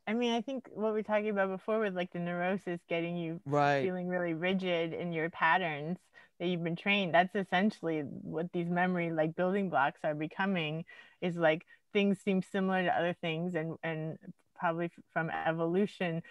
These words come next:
Speaker 1: we start making patterns out of things, but then we're kind of getting stuck in those patterns. So you have to kind of break out of those patterns or, like, try to understand them in a different way so that you can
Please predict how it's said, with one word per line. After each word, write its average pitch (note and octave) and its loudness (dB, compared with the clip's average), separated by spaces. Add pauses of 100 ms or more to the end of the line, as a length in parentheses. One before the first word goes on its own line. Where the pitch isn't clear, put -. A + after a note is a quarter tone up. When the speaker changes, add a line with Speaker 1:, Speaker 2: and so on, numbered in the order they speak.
(180)
Speaker 1:
we F#3 2
start E3+ 4
making E3+ 0
patterns F3+ 4
out E3 6
of D#3+ -2
things, D#3+ -4
but E3 -4
then E3+ 0
we're E3 0
kind F3 0
of D#3+ -4
getting E3 -2
stuck G#3+ 4
in G3+ 0
those D#3 0
patterns. C3 0
So F3 -8
you E3 -4
have E3 -6
to E3 -4
kind E3 -8
of E3 -8
break D#3 -4
out E3+ 2
of F3+ 0
those E3 -4
patterns D3+ -4 (360)
or, D#3+ 2
like, D#3+ 4
try E3+ 6
to D#3+ 2 (260)
understand F#3 0
them F3+ 0
in E3+ 0
a E3+ 0
different E3 -2
way F3 4
so F#3 -2
that E3 2
you E3 -2
can F3 -6